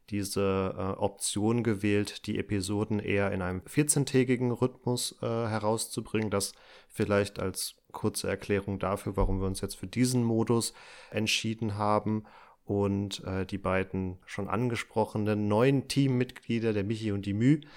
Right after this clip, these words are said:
die werden vor allem dann auf Social Media dafür sorgen, dass euch die,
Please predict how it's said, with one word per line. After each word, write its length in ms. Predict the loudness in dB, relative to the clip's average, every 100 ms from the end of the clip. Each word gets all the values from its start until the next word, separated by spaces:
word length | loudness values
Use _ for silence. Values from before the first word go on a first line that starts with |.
| -18 -18 -20 -6
die 300 | 0 2 2
werden 540 | 4 4 2 0 -2 -4
vor 240 | -4 -2
allem 380 | 2 2 0 0
dann 300 | 0 0 0
auf 220 | -2 -2
Social 360 | -2 -2 -2 -2
Media 520 | -2 2 4 2 0 -10 -10
dafür 320 | -4 -4 -2 -4
sorgen, 520 | -2 0 0 -4 -4
dass 340 | -4 -4 -6
euch 480 | 2 4 4 0 -6
die, 420 | -2 0 0 -2